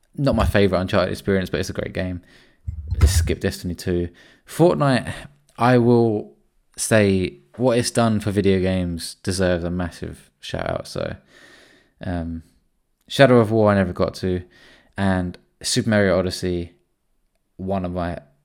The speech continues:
one of the best <laughs> games I've ever played as well. Like, th-, th-, this was a year, man. Uh, this was the year the Switch launched, um, hence why there's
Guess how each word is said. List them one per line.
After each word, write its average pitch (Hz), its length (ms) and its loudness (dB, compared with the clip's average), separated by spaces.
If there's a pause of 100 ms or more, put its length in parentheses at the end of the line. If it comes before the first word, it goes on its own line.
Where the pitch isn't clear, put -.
(120)
one 127 340 0
of 120 60 2
the 110 80 2
best - 240 -4
<laughs> - 20 -6
games 104 160 -2
I've 104 60 0
ever 120 140 2
played 101 200 4
as 92 120 2
well. 95 220 0
Like, 87 220 -4
th-, 104 180 -4 (220)
th-, 120 140 -6
this 127 180 -2
was 101 140 0
a 90 80 0
year, 90 320 0
man. 85 420 -4 (580)
Uh, 95 140 0
this 110 160 -4
was 120 120 -2
the 113 60 2
year 113 140 4
the 92 60 0
Switch - 320 -4
launched, 107 480 -2 (220)
um, 92 400 -6 (380)
hence - 420 -10
why 90 140 0
there's 87 240 -6